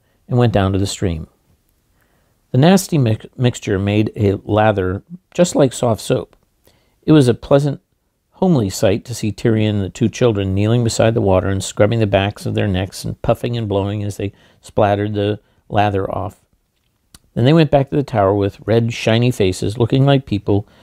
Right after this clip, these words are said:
who have had an extra, been given an extra special good wash before a party. They rearmed themselves in true Narnian style with straight swords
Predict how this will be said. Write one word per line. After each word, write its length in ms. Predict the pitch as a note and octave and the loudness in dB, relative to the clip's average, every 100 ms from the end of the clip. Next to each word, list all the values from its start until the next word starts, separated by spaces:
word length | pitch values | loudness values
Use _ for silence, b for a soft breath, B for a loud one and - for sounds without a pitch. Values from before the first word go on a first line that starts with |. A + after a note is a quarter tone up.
| b b | b b
who 100 | C3 | 0
have 80 | A#2 | 2
had 160 | A2 | 2
an 120 | G2 - | 0 -4
extra, 560 | C3+ - - - B2 A2 | -8 -8 -12 -4 -2 -2
been 520 | D2+ - B2 A2+ A2+ | -6 -8 -4 -2 0
given 220 | A2+ G#2+ | -2 -2
an 160 | G2+ G2+ | -6 -6
extra 300 | A#2+ B2+ - | -8 -8 -8
special 380 | G#2 - - G2 | -4 -2 -2 -4
good 240 | G2+ C#3+ A2 | 0 0 0
wash 340 | F2+ F#2 - | -2 -2 -4
before 340 | - - - | -14 -12 -10
a 60 | - | -8
party. 400 | - A2 E2+ - _ _ _ _ _ _ _ _ _ _ _ _ B B B - | -2 -2 -2 -10 _ _ _ _ _ _ _ _ _ _ _ _ B B B 2
They 100 | A#2 | 4
rearmed 480 | D3+ D#3+ C3 C3+ | 6 4 2 2
themselves 440 | C3+ C3+ A#2 A2+ G#2+ | 0 0 2 2 2
in 120 | G#2+ | -4
true 200 | - C#3 | 0 2
Narnian 440 | B2 A2 A2 B2 | 2 2 2 0
style 360 | - F#2 D#2+ F2 | -2 -4 -2 -4
with 120 | F#2 | -6
straight 340 | - - B2 - | -4 2 2 0
swords 460 | - G2+ G2 G2 | -6 -4 -4 -8